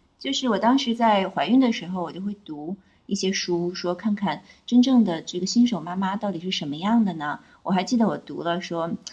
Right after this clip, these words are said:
呃，一些非常非常感性的东西，我说，嗯，这个好像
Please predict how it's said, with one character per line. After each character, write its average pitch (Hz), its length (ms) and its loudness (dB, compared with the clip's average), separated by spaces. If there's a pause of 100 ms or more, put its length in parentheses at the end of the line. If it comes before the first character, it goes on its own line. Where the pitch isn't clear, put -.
(260)
呃， 160 320 -8 (140)
一 190 100 -2
些 185 200 -2
非 214 120 -4
常 190 140 -2
非 196 100 -2
常 180 140 -4
感 170 180 -8
性 175 220 -6
的 151 100 -14
东 156 240 -8
西， 127 380 -10 (100)
我 175 60 -20
说， 170 180 -16
嗯， 151 240 -10 (140)
这 196 140 -10
个 175 100 -10
好 - 100 -12
像 143 400 -8